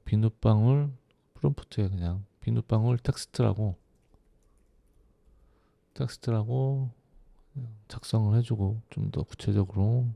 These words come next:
생성하기를 눌러보겠습니다. 네, 아까보다는 조금 더 텍스트 느낌이 더 나고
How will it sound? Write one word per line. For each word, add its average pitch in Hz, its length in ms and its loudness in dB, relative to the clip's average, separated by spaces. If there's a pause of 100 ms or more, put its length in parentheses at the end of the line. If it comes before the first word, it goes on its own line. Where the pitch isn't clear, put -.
(560)
생성하기를 120 840 2
눌러보겠습니다. 98 680 -2 (2750)
네, 110 200 -6 (240)
아까보다는 123 720 2
조금 - 320 -4
더 95 260 2 (540)
텍스트 - 480 -2
느낌이 110 480 0
더 98 180 -4
나고 92 500 0